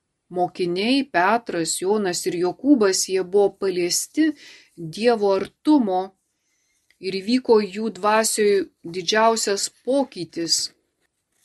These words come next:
Bet kas jiems buvo parodyta, tai vien tik Jėzus.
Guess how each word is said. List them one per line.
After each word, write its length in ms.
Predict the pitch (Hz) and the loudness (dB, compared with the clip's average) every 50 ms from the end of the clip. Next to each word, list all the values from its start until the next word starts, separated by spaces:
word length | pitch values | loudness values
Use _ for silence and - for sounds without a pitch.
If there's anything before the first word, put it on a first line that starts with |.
| _ - | _ -16
Bet 540 | - 175 175 175 214 214 220 220 226 226 - | -14 -14 -6 -2 2 2 4 4 2 0 -2
kas 280 | - 302 320 330 - | -2 0 0 2 4
jiems 240 | 311 262 233 220 196 | 2 2 2 0 -4
buvo 220 | - 208 202 208 202 | -2 0 0 0 0
parodyta, 800 | - - 196 196 202 202 202 196 175 185 185 175 - 190 185 - _ _ _ | 0 0 0 2 4 4 4 4 2 -2 -6 -6 -6 -8 -8 -8 _ _ _
tai 220 | - 208 208 202 196 | -4 -4 -4 -4 -4
vien 360 | 185 202 254 269 294 285 269 254 | -6 -4 -2 0 0 0 0 -2
tik 220 | - 208 - - | -4 -8 -10 -12
Jėzus. 840 | 185 170 175 180 175 170 170 156 - 170 165 - - - - - | -10 -6 -2 0 0 0 0 -2 -4 -8 -8 -8 -10 -10 -12 -14